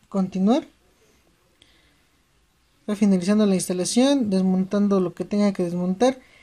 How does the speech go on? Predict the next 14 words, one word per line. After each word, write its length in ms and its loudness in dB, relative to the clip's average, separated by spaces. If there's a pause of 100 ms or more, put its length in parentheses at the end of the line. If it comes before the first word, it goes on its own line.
(200)
y 80 -4
va 80 2
a 40 2
iniciar 540 0
mi 80 2
máquina, 760 -2 (200)
eh, 540 -4 (320)
normalmente. 760 -2 (440)
Esperaremos 600 0
unos 240 2
cuantos 300 0
minutos. 520 0 (1800)
Ya 180 2
encendió. 600 0